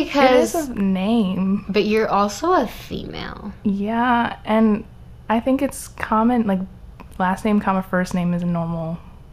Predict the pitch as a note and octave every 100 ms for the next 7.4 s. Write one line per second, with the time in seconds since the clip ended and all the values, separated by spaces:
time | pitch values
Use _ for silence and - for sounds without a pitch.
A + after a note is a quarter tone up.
0 | - - G3+ G3 F3+ F3+ F#3 F3+ F3 E3+
1 | D#3 - - - F#3 F3+ E3 - G#3 A#3
2 | B3+ B3 G3 F#3 F#3 G3+ G#3+ - F#3 -
3 | F#3 F3+ F3 E3+ E3 F3 A3 A3 G#3 G3
4 | F#3+ G#3+ A3+ B3+ C#4+ E4 D#4+ C#4+ C4 A#3
5 | G#3 G3+ G3+ - G#3+ G#3 G#3+ A3 - -
6 | F#3 G3 F#3+ G3 F#3+ F#3+ F#3 F3 - E3
7 | E3+ F#3+ G#3+